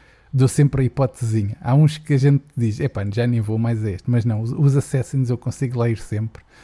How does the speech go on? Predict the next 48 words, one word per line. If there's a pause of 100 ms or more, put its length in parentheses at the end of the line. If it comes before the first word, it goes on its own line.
(260)
E,
e
sim,
estou
com
pica
para
jogar
este,
sinceramente.
E,
e
sendo
da
maneira
que
é, (600)
ahm,
sendo
muito
mais
linear, (1000)
e,
e
a
verdade
é
que
por
sendo
linear, (720)
ah,
o
jogo
torna-se
mais
curto,
porque
eu
não
acredito
que
tenha
aquelas
quarenta
horas.
Eu
acho,